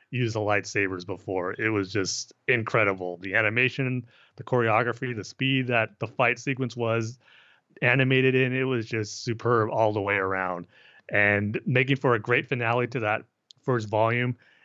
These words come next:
and then the second volume picking up right where that one left off in, in another <laughs> amazing action sequence where you got the clones involved. So all of way, all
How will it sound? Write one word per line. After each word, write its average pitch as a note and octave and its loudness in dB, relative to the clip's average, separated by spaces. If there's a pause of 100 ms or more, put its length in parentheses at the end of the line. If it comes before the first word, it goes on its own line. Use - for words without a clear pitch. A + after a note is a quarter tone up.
and A2+ -2
then A#2 4
the A2 0
second A#2 2
volume G#2+ 2
picking A#2+ -4
up G#2 0 (360)
right A#2 2
where A2 -2
that A#2 0
one A2+ -4
left G#2 -6
off G2 -2 (160)
in, G#2 -6 (280)
in A#2 0
another G#2+ 4 (200)
<laughs> - 2
amazing A#2+ 0
action A2 -2
sequence A2 -10
where G#2 -4
you G2+ -2
got G#2 -4
the - -8
clones G#2+ -6
involved. F#2 -4 (320)
So A#2 2
all F3 8
of C3 0
way, B2 0
all D3 4